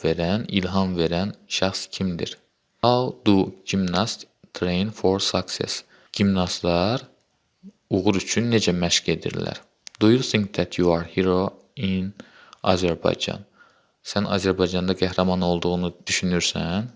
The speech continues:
Are you happy that you represent Azerbaijan in gymnastic-, gymnastics? Sən Azərbaycanı gi-,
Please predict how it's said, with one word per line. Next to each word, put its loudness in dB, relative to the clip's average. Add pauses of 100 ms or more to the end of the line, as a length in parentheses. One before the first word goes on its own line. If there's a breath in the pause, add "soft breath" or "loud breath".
(260)
Are 4
you 4
happy 0
that -4
you 0 (280 loud breath)
represent 0
Azerbaijan 0
in 0
gymnastic-, -2 (760 soft breath)
gymnastics? -2 (520)
Sən 0 (200)
Azərbaycanı 2
gi-, -6